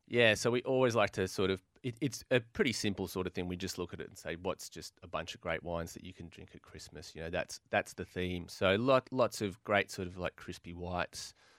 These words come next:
My favourite sort of white out of that one is probably the, um, Preda Blanc from Schmalzer and Brown,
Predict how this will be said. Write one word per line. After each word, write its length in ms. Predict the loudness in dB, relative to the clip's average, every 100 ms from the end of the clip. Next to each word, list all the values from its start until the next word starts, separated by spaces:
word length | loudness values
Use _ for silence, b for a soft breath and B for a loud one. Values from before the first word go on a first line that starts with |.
| b
My 100 | 0
favourite 280 | 4 4 4
sort 140 | -2
of 100 | -4
white 280 | 0 2 2
out 120 | 0
of 60 | -2
that 180 | -2 -2
one 140 | -4
is 140 | -6
probably 480 | -6 -6 -4 -2 -4
the, 360 | -4 -6 -6 -4
um, 560 | -4 -4 -4 -6 -10 -14 -20 b b b -2
Preda 240 | 0 2 0
Blanc 340 | 0 2 2
from 220 | -4 -12 -8
Schmalzer 580 | -6 -2 -2 -2 -8 -8
and 120 | -8
Brown, 460 | -4 0 0 0